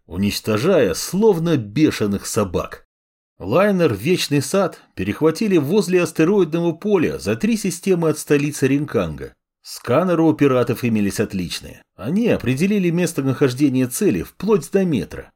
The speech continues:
Перед носом лайнера взорвали целых четыре гиперторпеды, желая окончательно увериться в том, что добыча не уйдет.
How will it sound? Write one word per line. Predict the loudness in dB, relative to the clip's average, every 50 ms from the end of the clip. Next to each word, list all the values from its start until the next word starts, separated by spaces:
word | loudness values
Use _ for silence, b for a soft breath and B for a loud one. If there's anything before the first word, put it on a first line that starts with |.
| _ _ _ _ -10
Перед | -6 -2 -2 -2 -2 0
носом | 0 0 0 0 0 0 2
лайнера | 2 2 2 2 2 0 -2 -4 -8 -12 -14
взорвали | -18 -12 -4 0 0 2 2 2 2 2 2 2 0
целых | 0 0 0 2 2 2 0 -2
четыре | -4 -4 -2 -2 -2 0 0 0 0 0
гиперторпеды, | -2 0 -2 0 0 0 -2 0 0 0 0 0 -2 -2 -4 -4 -6 -8 -12 -12
желая | -10 -8 -6 -4 -2 -2 -2 -4
окончательно | -2 0 -2 -2 0 0 0 0 0 -2 0 2 2 2 2 0 -6 -10 -8 -8 -8
увериться | -6 -4 -4 -6 -6 -6 -8 -10 -10
в | -10 -4
том, | 0 2 2 2 0 -2 _
что | -18 -8 -6 -4 0
добыча | 0 0 2 2 0 0 0 0 0
не | 2 4 4
уйдет. | 4 4 2 0 -2 -6 -8 -8 -12